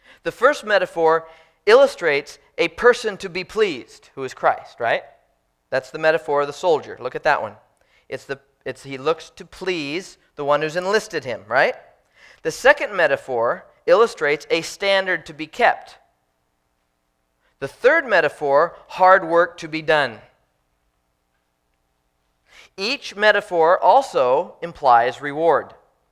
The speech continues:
The first is a pleased commander. The second is a crown. And if you notice, it's a crown of righteousness in chapter four, verse eight.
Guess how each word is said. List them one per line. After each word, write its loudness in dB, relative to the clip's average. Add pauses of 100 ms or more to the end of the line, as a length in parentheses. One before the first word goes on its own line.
(460)
The -12
first 0 (200)
is -2
a 4
pleased -8
commander. -6 (280)
The -8
second -2 (200)
is -4
a -2
crown. 0
And -4
if -10
you -14
notice, -2
it's -10
a -4
crown 0
of -8
righteousness 0
in -20
chapter -6
four, -2
verse -10
eight. -4